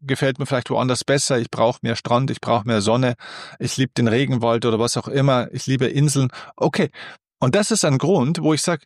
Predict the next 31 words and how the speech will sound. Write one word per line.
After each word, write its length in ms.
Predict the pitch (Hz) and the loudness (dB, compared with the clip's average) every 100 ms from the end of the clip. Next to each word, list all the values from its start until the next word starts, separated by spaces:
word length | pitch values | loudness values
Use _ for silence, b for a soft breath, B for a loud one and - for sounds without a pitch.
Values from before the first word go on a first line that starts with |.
| - | -2
das 140 | 175 | -2
ist 80 | 208 | 0
vollkommen 400 | 214 220 175 151 | 0 0 2 0
in 40 | |
Ordnung. 440 | 151 202 - - - B B | 2 -2 -2 -6 -6 B B
Wenn's 220 | 135 147 | 0 2
dir 140 | 143 | 2
einfach 220 | 151 151 120 | 0 -2 -2
woanders 720 | 139 160 208 135 175 - - _ - | 0 2 2 2 0 -4 -10 _ 0
besser 340 | 185 - 170 | 0 2 0
gefällt 720 | 131 - 180 165 117 165 - _ _ _ | -2 -2 0 2 2 -2 -8 _ _ _
und 260 | - 131 - | 0 0 2
dir 160 | 156 127 | 0 0
auch 80 | |
vielleicht 260 | - 139 123 | 0 -2 -2
klimatisch, 600 | 143 127 156 - 139 - | -2 0 0 0 -4 -4
gesundheitlich 540 | 117 170 180 139 - | 0 0 2 0 -2
besser 340 | - 170 - 117 | -2 0 0 0
tut, 400 | - 175 190 - B B B B _ - | 2 4 4 -2 B B B B _ -4
wir 140 | 131 160 | 0 2
leben 200 | 247 302 | 2 2
in 60 | |
einer 200 | 165 156 | 0 0
freien 340 | - 147 170 127 | -2 -2 0 2
Welt 240 | 202 165 | 2 2
und 100 | 131 | 0
das 140 | 139 | 0
ist 80 | 147 | -2
vollkommen 460 | - 190 - 180 156 | 0 -2 0 0 0
in 80 | 143 | 0
Ordnung 540 | - - 120 143 | -2 -2 -2 -2